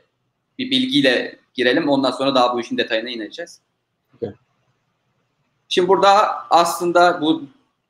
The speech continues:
Speaker 1: telefonlar için de geçerli, bilgisayarlar için de geçerli. Bizim en azından şöyle bir üç katmanlı bir yapıdan bahsediyoruz biz. Ee, şu bugün mevcut teknolojiyi, bilgisayarı, telefonu kullanırken. Nedir bu yapı? En altta makine var. Bu işte yap-, yani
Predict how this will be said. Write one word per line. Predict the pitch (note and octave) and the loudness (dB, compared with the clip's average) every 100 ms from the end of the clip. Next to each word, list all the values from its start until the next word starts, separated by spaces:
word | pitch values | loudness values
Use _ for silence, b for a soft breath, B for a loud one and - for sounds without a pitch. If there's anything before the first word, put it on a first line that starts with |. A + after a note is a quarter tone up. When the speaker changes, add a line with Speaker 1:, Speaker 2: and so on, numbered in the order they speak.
| _ _ | _ _
Speaker 1:
telefonlar | F3 D#3+ E3+ D#3+ D#3+ | 0 2 2 2 2
için | D#3 - D3 | 0 -2 -2
de | C3+ | 0
geçerli, | A#2 A#2+ A#2+ D#3+ | -2 -2 0 0
bilgisayarlar | D3+ C#3+ - D3+ C#3+ C#3+ | -2 -6 -4 0 0 0
için | C#3+ - C3+ | -4 -4 -4
de | B2 | -4
geçerli. | G#2+ G#2 G#2+ A2 D3+ F#3+ - _ _ _ | -6 -4 -4 -2 -4 -8 -12 _ _ _
Bizim | D#3+ D#3 E3+ - - | -6 -4 -4 -10 -6
en | D#3+ | -2
azından | C#3+ C#3 C3 E3+ | -2 -2 -4 -4
şöyle | E3+ D3+ D3+ | -2 -2 0
bir | |
üç | - - - | 0 -2 0
katmanlı | C3 - C3 D#3+ | -2 2 2 2
bir | D#3+ | 4
yapıdan | C#3+ C#3 C#3 - - B2+ A2+ | 2 2 0 0 -2 -2 0
bahsediyoruz | F#2+ F2+ - - - _ - | 0 -4 -6 -18 -20 _ -20
biz. | - - - - | -18 -18 -20 -16
Ee, | G1+ G1+ G1+ G1+ - C#4+ - _ _ | -10 -10 -10 -12 -14 -16 -20 _ _
şu | - - | -16 -14
bugün | A#2 A#2+ A2 A#2 | -10 -8 -6 -2
mevcut | A#2+ A#2 - | 0 -2 -2
teknolojiyi, | C3+ B2 G#2+ G#2+ F#2+ | -2 -2 -2 -2 -2
bilgisayarı, | B2+ - - F#2+ - | -4 -4 -6 -8 -2
telefonu | A2+ A2+ C#3 C#3+ | -2 0 -2 -4
kullanırken. | A2+ G2+ - - _ _ _ _ _ _ _ _ _ _ | -2 -4 -4 -16 _ _ _ _ _ _ _ _ _ _
Nedir | D#3+ E3 C3 | 2 4 4
bu | G#2+ | 4
yapı? | A#2 - | 4 4
En | D#3+ D#3+ | 4 6
altta | C#3 - D#3 | 4 2 0
makine | D3 C#3+ G2+ | 2 2 2
var. | A2+ D3+ - _ _ _ _ | 0 -2 -10 _ _ _ _
Bu | C#3+ | -4
işte | C3+ C3+ | 0 0
yap-, | C3+ - | -2 -6
yani | - A2+ B2+ E3 | -4 -2 -2 -4